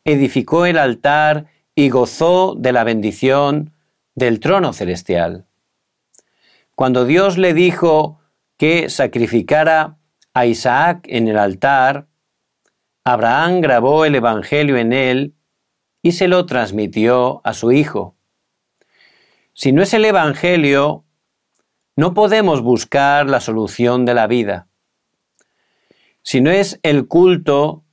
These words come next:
donde disfrutamos del evangelio, no podemos obtener el poder espiritual.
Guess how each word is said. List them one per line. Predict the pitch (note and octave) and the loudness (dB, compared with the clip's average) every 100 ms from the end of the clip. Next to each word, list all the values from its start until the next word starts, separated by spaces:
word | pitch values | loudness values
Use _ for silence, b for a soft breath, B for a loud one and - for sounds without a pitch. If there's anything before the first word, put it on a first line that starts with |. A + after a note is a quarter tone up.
| _ _ _ | _ _ _
donde | C#3+ F#3 G3 | -2 0 0
disfrutamos | G3 F3+ - C3 - E3+ F#3 C3 | 2 0 0 -2 0 0 0 -2
del | A2 G#2 | 0 0
evangelio, | G2+ G2 - C3+ C3+ A#2+ A#2+ B2 _ _ _ _ _ _ _ _ _ _ | 0 -2 -2 -2 2 2 2 -2 _ _ _ _ _ _ _ _ _ _
no | C#3+ D#3+ | -4 0
podemos | A3 G#3+ G#3 G3 | 0 2 0 0
obtener | D3+ - B2 C3 D3+ D3+ D3+ - _ _ _ - | -2 -2 -2 0 0 0 -2 -6 _ _ _ -6
el | A#2 F#2 | -4 -2
poder | A2+ D3+ G3 | 0 0 0
espiritual. | A2 - G2+ G2+ G2 F#2+ F2+ F#2 | -4 -6 -6 -4 -2 0 -2 -6